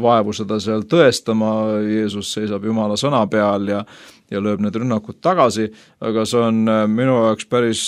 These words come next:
huvitav ja märgilise tähtsusega asi, et peamiselt rünnatakse seda tema Jumala poja identiteeti. Äh,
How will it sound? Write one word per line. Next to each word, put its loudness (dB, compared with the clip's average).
huvitav -2
ja 0
märgilise 0
tähtsusega -2
asi, 2
et -4
peamiselt 0
rünnatakse 0
seda -2
tema 2
Jumala 4
poja 2
identiteeti. -4
Äh, -14